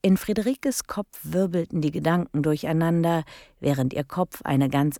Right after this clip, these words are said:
andere Sprache zu sprechen begann. In ihrem Unterleib zog es sich wohlig zusammen.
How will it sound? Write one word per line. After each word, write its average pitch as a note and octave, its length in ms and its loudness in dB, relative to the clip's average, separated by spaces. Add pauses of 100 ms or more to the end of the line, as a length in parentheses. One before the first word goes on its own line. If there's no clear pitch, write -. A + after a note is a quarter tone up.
andere D#3+ 460 -2
Sprache D#3 500 -4
zu F3 140 -6
sprechen E3+ 420 -2
begann. E3+ 440 0 (1080)
In G3 160 4
ihrem G#3+ 260 0
Unterleib A#3+ 760 -2 (100)
zog - 400 -2
es - 180 -6
sich F3+ 300 -6
wohlig F#3 480 -4
zusammen. D#3+ 540 -4